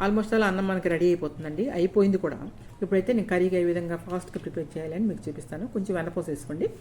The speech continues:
వెన్నపూస ఒక, ఒక టే-, టూ టేబుల్ స్పూన్ వెన్నపూస వేసుకొని కొంచెం ఆయిల్ వేసుకుంటే వేసుకోండి. ఆయిల్ వేసుకొని మూడు ఉల్లిపాయలు అయితే చాప్ చేసుకొని సన్నగా చాప్ చేసుకోండి. అసలు మీకు ఉల్లిపాయ అనేది కర్రీలో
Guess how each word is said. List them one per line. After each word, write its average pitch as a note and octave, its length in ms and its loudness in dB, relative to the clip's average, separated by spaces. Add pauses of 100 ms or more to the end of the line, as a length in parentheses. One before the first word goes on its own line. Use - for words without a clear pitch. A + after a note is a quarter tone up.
(800)
వెన్నపూస G#3+ 320 4 (180)
ఒక, F#3 80 4 (160)
ఒక F3+ 80 -8 (100)
టే-, F3 240 4 (120)
టూ F#3+ 80 4 (120)
టేబుల్ E3+ 300 2
స్పూన్ F3 260 -6
వెన్నపూస E3 340 -4
వేసుకొని G3 300 -2 (680)
కొంచెం G#3+ 300 2 (100)
ఆయిల్ F#3 220 4
వేసుకుంటే F#3+ 340 2 (100)
వేసుకోండి. E3 380 0 (2000)
ఆయిల్ G#3 240 8
వేసుకొని F3+ 340 4 (220)
మూడు B3+ 240 10
ఉల్లిపాయలు F3+ 360 6
అయితే A3+ 200 2
చాప్ F3 240 4
చేసుకొని F3+ 340 0
సన్నగా G3 500 0
చాప్ E3 220 0
చేసుకోండి. D3 440 -4
అసలు E3+ 200 -2
మీకు E3+ 180 -2
ఉల్లిపాయ G#3 440 2
అనేది G3+ 280 2
కర్రీలో E3+ 300 2